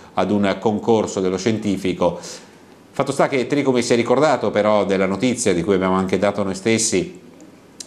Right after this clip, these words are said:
in merito appunto a questa truffa. Ho detto al ragazzo che non mi risultava che la scuola avesse autorizzato un'iniziativa del genere. A quel punto l'individuo si è defilato in tutta fretta. Intanto dall'interno di Risarcire lo stesso Tricomi è riuscito a fare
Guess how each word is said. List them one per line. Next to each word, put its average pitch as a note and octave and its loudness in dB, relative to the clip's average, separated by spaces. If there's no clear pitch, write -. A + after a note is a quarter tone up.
in G#2+ 0
merito G#2+ 2
appunto G#2 -2
a - 0
questa F2 -4
truffa. E2 -8
Ho F2+ 4
detto B2 2
al A2+ 2
ragazzo A#2 -2
che G#2 -4
non G#2 -2
mi G#2+ 0
risultava G#2+ 0
che G2 -2
la F#2+ 0
scuola A2 0
avesse G#2+ 0
autorizzato G#2 0
un'iniziativa G2 -2
del B2 2
genere. A2 0
A F2+ -2
quel G2+ -4
punto A2 -4
l'individuo G2+ 2
si F2 -4
è F2+ -2
defilato F#2 -2
in F2+ -2
tutta F2+ -2
fretta. E2 -4
Intanto A2+ 0
dall'interno F2 -2
di F#2 -2
Risarcire F#2+ 0
lo E2 -2
stesso F#2+ -6
Tricomi F2 -2
è C3 2
riuscito G#2 0
a E2+ 0
fare F#2+ 0